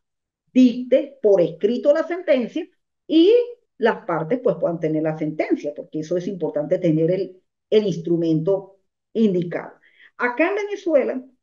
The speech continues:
la decisión de la sentencia consta de dos momentos.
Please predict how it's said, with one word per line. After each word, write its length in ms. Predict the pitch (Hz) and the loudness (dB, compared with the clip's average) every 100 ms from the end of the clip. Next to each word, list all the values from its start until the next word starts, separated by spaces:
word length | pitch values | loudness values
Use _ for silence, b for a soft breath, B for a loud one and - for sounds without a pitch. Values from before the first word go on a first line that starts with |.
| _ _ - | _ _ -4
la 220 | 226 226 | 0 2
decisión 360 | 220 226 269 | 0 2 0
de 120 | 285 330 | 2 0
la 120 | 320 | 0
sentencia 500 | 311 311 294 269 262 | -2 0 0 -2 0
consta 320 | 269 262 262 | 2 2 0
de 100 | 185 | 0
dos 140 | 175 | -2
momentos. 640 | 190 175 160 165 180 175 | -2 -4 -6 -10 -12 -14